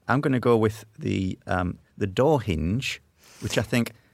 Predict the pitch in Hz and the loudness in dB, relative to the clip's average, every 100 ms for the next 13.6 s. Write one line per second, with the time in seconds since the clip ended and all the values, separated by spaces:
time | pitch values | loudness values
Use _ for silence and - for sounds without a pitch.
0 | _ - - 139 170 160 156 156 147 160 | _ -14 -4 -2 0 0 0 -2 -2 2
1 | 139 123 117 123 131 127 127 139 139 - | 0 0 -2 -2 -2 0 4 4 2 0
2 | 127 127 117 117 - - 139 104 90 - | 0 2 2 0 -2 0 0 2 0 -2
3 | - 107 127 107 110 104 107 92 104 - | -6 0 0 2 2 2 0 -2 -2 -2
4 | - 107 - - - - 110 117 117 76 | 0 0 -2 -10 -10 -10 -4 0 2 0
5 | 87 - _ _ _ _ 123 123 131 - | -4 -8 _ _ _ _ -4 0 0 0
6 | 180 196 170 104 90 - 123 123 - - | -2 0 2 2 2 -2 -4 -4 -6 -10
7 | - 156 - 202 180 156 160 156 147 131 | -6 -4 -2 0 2 2 2 2 4 2
8 | - 226 349 - - 139 139 147 160 151 | 0 -2 -2 -4 2 2 4 2 0 2
9 | 156 139 139 131 113 123 156 113 82 78 | 0 2 2 0 0 4 6 6 2 -2
10 | 90 _ _ _ _ - 123 135 131 160 | -6 _ _ _ _ 0 2 2 0 2
11 | 151 143 160 143 - 131 120 - - - | 2 4 2 0 -2 0 0 -4 -18 -20
12 | - 147 151 - 339 311 - 339 - - | -4 0 0 0 0 -2 -4 -4 -2 -2
13 | - 208 196 160 147 | 0 0 0 0 0